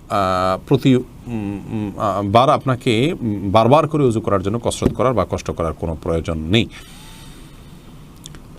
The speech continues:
এরপরে সাজ্জাদ হোসেন জানতে চেয়েছেন, দোয়া চেয়ে মসজিদে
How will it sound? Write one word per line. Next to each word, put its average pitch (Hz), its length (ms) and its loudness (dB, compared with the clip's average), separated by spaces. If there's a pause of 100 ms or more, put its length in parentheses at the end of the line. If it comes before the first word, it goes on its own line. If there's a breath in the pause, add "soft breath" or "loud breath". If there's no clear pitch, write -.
(500)
এরপরে 139 840 4 (480)
সাজ্জাদ 143 380 4
হোসেন 151 260 4
জানতে 170 220 2
চেয়েছেন, 147 380 2
দোয়া 127 220 6
চেয়ে 160 200 0
মসজিদে 147 640 2